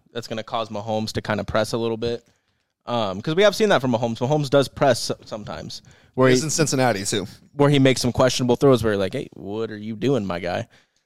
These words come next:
Speaker 1: Um, but I'm really, really, even though I'm no longer a Bengals fan, I'm really excited to watch Joe Burrow this year. Very, very excited. They improved his O-line. Uh,
Speaker 2: Yes.
Speaker 1: the defense, I mean, they didn't really lose anybody.
Speaker 2: No.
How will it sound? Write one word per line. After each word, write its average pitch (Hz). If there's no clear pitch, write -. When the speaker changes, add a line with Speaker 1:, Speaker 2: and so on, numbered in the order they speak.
Speaker 1:
Um, 104
but 123
I'm 151
really, 147
really, 131
even 123
though 113
I'm 113
no 123
longer 113
a 95
Bengals 98
fan, 110
I'm 131
really 175
excited 123
to 107
watch 95
Joe 107
Burrow 92
this 82
year. 90
Very, 131
very 117
excited. 98
They 117
improved 123
his 113
O-line. 104
Uh, 98
Speaker 2:
Yes. -
Speaker 1:
the 131
defense, 117
I 110
mean, 110
they 139
didn't 185
really 180
lose 120
anybody. 82
Speaker 2:
No. 143